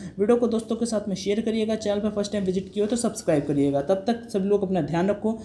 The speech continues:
Take care everyone, जय हिंद and all the best। दूसरी रिक्रूटमेंट ये आपकी है रेडियो कांस्टेबल, इसके लिए भी वही एज रखा गया अठारह साल से, अठारह साल से आपका एज रखा गया, अठारह से पच्चीस।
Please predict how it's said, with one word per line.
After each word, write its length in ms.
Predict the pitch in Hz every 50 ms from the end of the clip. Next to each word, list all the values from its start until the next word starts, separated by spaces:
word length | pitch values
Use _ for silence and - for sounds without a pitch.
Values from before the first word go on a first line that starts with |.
| - - - - -
Take 180 | 214 226 233 226
care 140 | 240 233 233
everyone, 320 | 233 226 220 226 220 208
जय 140 | - 180 190 202
हिंद 220 | 180 214 226 220 - 151
and 160 | 147 147 143
all 140 | 143 147 151
the 80 | 143 143
best। 460 | 143 143 143 - - - - - - _ _ _ _ _ _ _ - - - - - - _ _ _ -
दूसरी 260 | 175 208 208 262 254
रिक्रूटमेंट 540 | 220 233 - - 233 233 233 233 226 214 185
ये 160 | 196 202 208 202
आपकी 320 | 196 196 190 190 190 185
है 460 | 156 190 208 226 220 - - 202 156 -
रेडियो 320 | 165 180 185 185 233 233 233 233 - -
कांस्टेबल, 520 | 185 185 190 196 190 190 196 190 220 226 - -
इसके 220 | 170 170 - - 220
लिए 120 | 226 220
भी 140 | 220 226 214
वही 200 | 175 165 175 202 214 - 185
एज 200 | 190 202 202 202
रखा 200 | 202 208 - 202
गया 180 | 196 202 208 -
अठारह 400 | - 160 160 - - 175 180 196
साल 220 | 196 - 185 190 196
से, 140 | 190 226 226 220 226 - -
अठारह 300 | 175 175 196 185 175 190
साल 200 | 190 190 208 202
से 120 | 196 - 202
आपका 200 | 190 - 185 170
एज 260 | 139 165 175 185 190 196
रखा 220 | 190 196 202 185
गया, 180 | 180 196 202 190
अठारह 280 | 170 131 156 156 160 175
से 140 | - 190
पच्चीस। 400 | 185 - 175 175 - 202 214 208